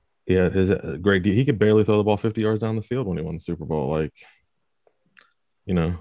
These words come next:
he, he got a Super Bowl. He got a second Super Bowl, so to, kudos to him. But, uh, statistically, with Drew having every record back and forth with Brady now, it's, it's not stupid to say that, I don't think. It, it might be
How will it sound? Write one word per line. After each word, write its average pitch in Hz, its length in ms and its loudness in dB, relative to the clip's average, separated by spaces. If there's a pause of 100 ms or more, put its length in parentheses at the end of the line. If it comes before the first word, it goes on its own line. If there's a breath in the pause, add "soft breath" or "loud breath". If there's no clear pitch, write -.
(340)
he, 95 140 0
he 101 100 2
got 107 180 4
a 123 40 4
Super 90 220 2
Bowl. 85 80 2
He 98 100 2
got 110 140 4
a - 20 -2
second 90 300 0
Super 110 180 -2
Bowl, 85 180 -4
so 85 220 -8 (300)
to, 98 100 -8
kudos 92 380 -2
to 90 80 -4
him. 95 280 0
But, 85 220 0 (1200)
uh, 80 300 -2
statistically, 87 880 -4 (200)
with 85 180 -8
Drew 95 220 0
having 85 500 0
every 87 220 0
record 85 440 -2 (280)
back 85 180 -2
and 82 100 -4
forth 85 220 -2
with - 140 -12
Brady 82 280 -2
now, 80 280 -4
it's, - 400 -14
it's - 160 -6
not 95 240 2 (280)
stupid - 420 0
to - 60 -6
say 76 200 -2
that, 80 180 0
I 82 80 0
don't 78 160 -6
think. 87 400 -4
It, - 160 -12
it 101 80 0
might 95 220 0
be 87 340 2